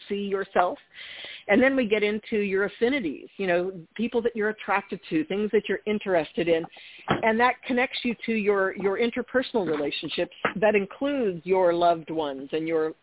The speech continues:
uh, romantic entanglements. But then there is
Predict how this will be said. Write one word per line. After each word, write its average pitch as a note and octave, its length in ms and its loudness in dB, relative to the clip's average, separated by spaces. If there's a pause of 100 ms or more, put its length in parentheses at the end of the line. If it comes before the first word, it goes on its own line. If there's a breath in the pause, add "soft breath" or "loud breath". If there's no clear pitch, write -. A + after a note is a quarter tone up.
(140)
uh, D3 220 0 (260)
romantic F3 640 -2
entanglements. D3+ 640 -10 (840 loud breath)
But F3+ 160 -2
then F4+ 200 0
there A#3 200 -4
is F#3+ 200 -4